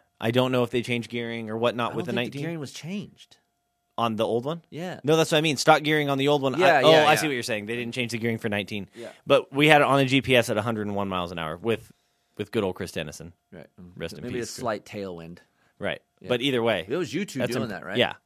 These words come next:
Speaker 2: Yeah.
Speaker 1: That's impressive.
Speaker 2: Where'd you guys do that at?
Speaker 1: Honda Valley.
Speaker 2: I know, but where at? Like,
Speaker 1: On the road. The
Speaker 2: just on a
Speaker 1: power line road.
Speaker 2: Was no downhill?
Speaker 1: No, no, no.
Speaker 2: Just straight up?
Speaker 1: Yep.
Speaker 2: Okay. Well, there you go. Hey, what's up? Technology. That's what I'm talking about here.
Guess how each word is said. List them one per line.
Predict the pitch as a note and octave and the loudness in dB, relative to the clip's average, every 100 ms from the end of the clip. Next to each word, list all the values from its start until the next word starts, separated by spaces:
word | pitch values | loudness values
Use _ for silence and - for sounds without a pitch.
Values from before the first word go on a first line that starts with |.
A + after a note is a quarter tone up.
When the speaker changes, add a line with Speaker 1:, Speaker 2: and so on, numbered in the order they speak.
| - | -12
Speaker 2:
Yeah. | A2 | -4
Speaker 1:
That's | D3+ | -2
impressive. | F3 C3 C3 C#3 | -2 -2 -2 -4
Speaker 2:
Where'd | D#3+ | -6
you | F3 | -6
guys | - A2 | -6 -6
do | B2+ | -10
that | F#2 - | -10 -12
at? | - _ - | -18 _ -16
Speaker 1:
Honda | B2 B2+ | -14 -8
Valley. | D3 B2+ - - | -4 -4 -6 -10
Speaker 2:
I | A2 | -8
know, | A2 | -6
but | F#2 | -8
where | G2 A2+ F#2 | -6 -4 -4
at? | C#2+ - _ | -6 -12 _
Like, | G2 E2+ _ _ - | -16 -16 _ _ -8
Speaker 1:
On | G#2+ | -6
the | |
road. | F#2+ G#2 E2 | -4 -6 -6
The | C2+ G2+ | -6 -6
Speaker 2:
just | F2+ | -4
on | A2 | -8
a | G2 | -2
Speaker 1:
power | B2 B2 | 0 2
line | A2 G2 | 0 -4
road. | E2+ - _ | -8 -12 _
Speaker 2:
Was | - A2 | -10 -8
no | A2+ G#2+ | -8 -6
downhill? | G#2+ A2+ A2 A2+ A2+ | -6 -6 -8 -6 -2
Speaker 1:
No, | G#2 F2 | -2 -2
no, | E2+ | -8
no. | E2 | -12
Speaker 2:
Just | - G#2 | -14 -16
straight | - G#2 | -8 -6
up? | G2 - | -6 -6
Speaker 1:
Yep. | F2+ - _ _ | -8 -10 _ _
Speaker 2:
Okay. | C#3 B2 C3 _ _ _ _ | -18 -16 -18 _ _ _ _
Well, | G2 | -12
there | G#2+ | -10
you | G2+ | -8
go. | A2+ - _ _ _ _ _ _ _ _ _ _ _ _ _ _ - | -10 -10 _ _ _ _ _ _ _ _ _ _ _ _ _ _ -12
Hey, | D#3 | -6
what's | D#3+ C#3+ | -4 0
up? | F#3 F#3+ _ _ _ _ | 2 2 _ _ _ _
Technology. | - D3 C3+ C#3 D3+ C#3+ A#2+ G#2 - _ _ _ _ _ | -4 -4 0 2 2 0 -4 -8 -12 _ _ _ _ _
That's | G#2 A#2 | -8 -6
what | C#3 | -4
I'm | B2 | -4
talking | C#3 B2 B2+ | -2 -2 -4
about | A2 G#2 G2+ | -4 -4 -4
here. | F#2+ D#2+ | -8 -12